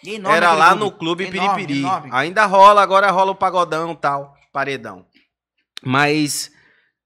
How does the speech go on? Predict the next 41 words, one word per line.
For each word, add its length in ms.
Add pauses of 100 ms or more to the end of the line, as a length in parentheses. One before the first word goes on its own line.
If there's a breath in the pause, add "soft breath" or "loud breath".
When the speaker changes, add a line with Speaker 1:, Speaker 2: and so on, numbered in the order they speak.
(120)
Speaker 2:
antigamente 640
rolava 300
muito 160
show 100
e 40
minha 160
mãe 100
sempre 300
contava 560
isso 360
e 120
sempre 340
ficava 300
assim, 160
"Ah, 100
vou 140
levar 300
um 80
dia 180
vocês 340
lá." 180
E 80
não, 300
não 140
chegou 260
a 60
levar. 480
Levava 320
assim 180
pra 160
Ribeira, 760 (360 soft breath)
o 100
Maitá, 640
tomar 500 (280)
aquela 280
lambretinha 800
e 60
tal 200
na 60
Cidade 380
Baixa, 480